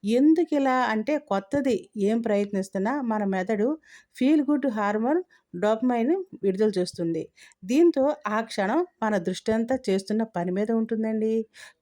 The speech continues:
పైగా ఉత్సాహంగా కూడా పూర్తి చేస్తాం కూడా. రోజు ఒకే పని, ఒకే తరహాలో చేస్తే జీవితం ఆటో పైలట్ మోడ్లోకి వెళ్ళిపోతుందండి. కాబట్టి ఈ అనాసక్తి,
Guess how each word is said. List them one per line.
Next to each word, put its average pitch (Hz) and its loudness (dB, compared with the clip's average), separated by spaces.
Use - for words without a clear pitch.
పైగా 233 2
ఉత్సాహంగా 247 0
కూడా 277 0
పూర్తి 254 -2
చేస్తాం 247 -2
కూడా. 220 -2
రోజు 220 2
ఒకే 226 2
పని, 196 0
ఒకే 190 0
తరహాలో 208 0
చేస్తే 190 -2
జీవితం 220 0
ఆటో 190 -2
పైలట్ 226 0
మోడ్లోకి 220 0
వెళ్ళిపోతుందండి. 185 0
కాబట్టి 185 -2
ఈ 202 -2
అనాసక్తి, 208 -2